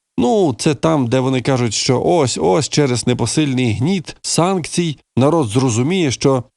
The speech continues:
режим Путіна все у нього відібрав. Зрозуміє і, як вони сподіваються, повстане.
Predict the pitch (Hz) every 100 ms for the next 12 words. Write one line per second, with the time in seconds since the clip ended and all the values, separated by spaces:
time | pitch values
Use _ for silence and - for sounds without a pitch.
0 | - 113 131 127 139 101 220 190 180 151
1 | 113 - 170 139 139 131 120 113 95 92
2 | - _ _ 107 104 135 104 110 156 226
3 | 202 202 - - 131 127 120 135 131 -
4 | 120 127 196 180 - 135 127 113 - -
5 | 107 92